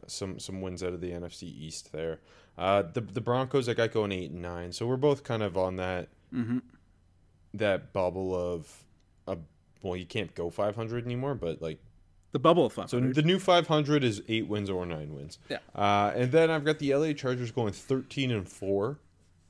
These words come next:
Speaker 2: I love it.
Speaker 1: Feeling great about that one. And then the Chiefs going fourteen and three. So I also realized I, uh, I have the, all my best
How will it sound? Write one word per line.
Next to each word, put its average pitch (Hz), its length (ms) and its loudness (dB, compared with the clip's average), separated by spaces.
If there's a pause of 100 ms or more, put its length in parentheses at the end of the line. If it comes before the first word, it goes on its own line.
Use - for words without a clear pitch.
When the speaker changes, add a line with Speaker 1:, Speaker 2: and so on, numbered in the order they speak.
(240)
Speaker 2:
I - 60 -4
love 113 220 0
it. - 180 -12 (1080)
Speaker 1:
Feeling 104 280 0
great 104 300 4
about 92 220 2
that 92 200 4
one. 90 300 -6
And 98 160 -4
then 98 180 0
the 95 80 -4
Chiefs 90 280 -8
going 92 180 -6
fourteen 82 420 -8
and 78 100 -10
three. 80 300 -10 (360)
So 135 260 6 (1080)
I 127 60 2
also 131 220 2
realized 139 340 2
I, 110 80 2 (180)
uh, 95 840 0 (140)
I 107 160 0
have 110 600 0 (1700)
the, 113 320 4 (120)
all 117 240 4
my 147 160 4
best 117 420 2